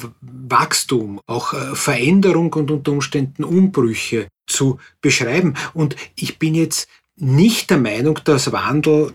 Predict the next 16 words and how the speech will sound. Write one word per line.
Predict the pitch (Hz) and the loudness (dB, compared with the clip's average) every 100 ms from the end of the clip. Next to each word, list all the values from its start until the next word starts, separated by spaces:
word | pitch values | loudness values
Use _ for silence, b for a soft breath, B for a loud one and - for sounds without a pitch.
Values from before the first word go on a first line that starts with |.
| - | -2
per | 139 | 0
se | 131 - 143 190 - | 0 0 2 2 2
immer | 190 196 | 4 6
und | 143 143 | 4 0
in | 135 | 0
allen | 127 139 | 0 -2
Kontexten | 139 127 135 147 139 - - 143 143 135 139 - | -2 -2 -2 -2 -2 -2 -2 -2 -2 -6 -10 0
gut | 214 247 | 4 4
ist. | 117 101 123 | 2 0 -2
Also | 110 | 0
es | 120 - | 0 0
gibt | 139 - | -2 -2
ja | |
einfach | 120 143 | -2 0
auch | 139 131 | -2 -2
bewährte | - 123 117 180 - 120 | -2 0 2 0 2 0